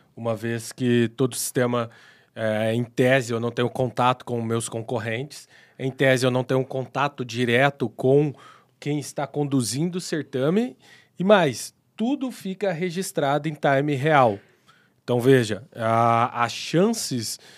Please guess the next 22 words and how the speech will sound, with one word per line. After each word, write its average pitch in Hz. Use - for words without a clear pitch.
de, 117
de 110
existir 123
ali, 135
é, 113
alguma 117
combinação, 123
algum 117
conluio 120
prévio, 135
ele, 135
ele 127
é 131
mitigada 127
extremamente. 120
Então, 113
eu 113
vejo 113
que 123
os 120
processos 135
eletrônicos, 120